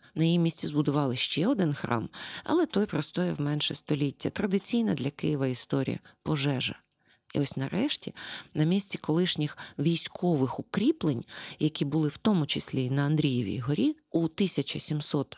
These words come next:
сорокових і на початку тисяча сімсот п'ятдесятих будується Андріївська церква, та, яку ми з вами бачимо і нині. Автором проєкту був відомий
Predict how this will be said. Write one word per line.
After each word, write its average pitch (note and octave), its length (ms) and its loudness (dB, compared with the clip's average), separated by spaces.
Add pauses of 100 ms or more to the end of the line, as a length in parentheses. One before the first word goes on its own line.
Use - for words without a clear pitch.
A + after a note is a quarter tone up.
(120)
сорокових - 800 -2
і - 20 -2
на C3 100 0
початку - 480 -2
тисяча - 440 -4
сімсот - 400 -6
п'ятдесятих - 720 -2
будується F#3 640 -2 (260)
Андріївська C#3 460 -2
церква, - 460 -4 (100)
та, G3 260 2
яку - 420 -2
ми C#3+ 120 -2
з B2+ 40 -6
вами C#3 420 0
бачимо B2+ 540 -2
і D3+ 100 0
нині. B2+ 360 -2 (440)
Автором - 440 -2
проєкту - 520 -2 (400)
був C#3+ 200 2
відомий C#3 540 0